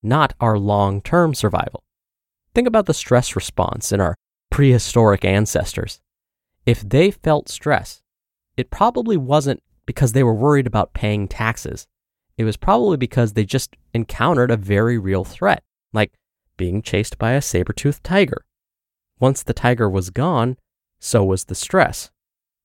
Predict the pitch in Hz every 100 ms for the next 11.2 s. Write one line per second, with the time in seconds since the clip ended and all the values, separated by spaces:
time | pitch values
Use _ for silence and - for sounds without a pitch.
0 | _ 123 - _ _ _ _ 165 202 170
1 | - 147 131 - 107 95 - _ _ _
2 | _ - 123 185 233 131 123 131 123 117
3 | - 175 - 151 139 127 - 127 113 131
4 | 170 143 90 - _ 113 113 101 - 104
5 | 90 82 - - _ _ _ _ _ _
6 | _ 139 113 214 185 175 185 214 180 190
7 | 165 156 - 117 _ _ _ - 127 156
8 | 160 151 - _ - 113 147 156 - -
9 | 135 180 123 113 110 110 - 160 175 -
10 | - - _ _ _ _ _ _ - 135
11 | 151 170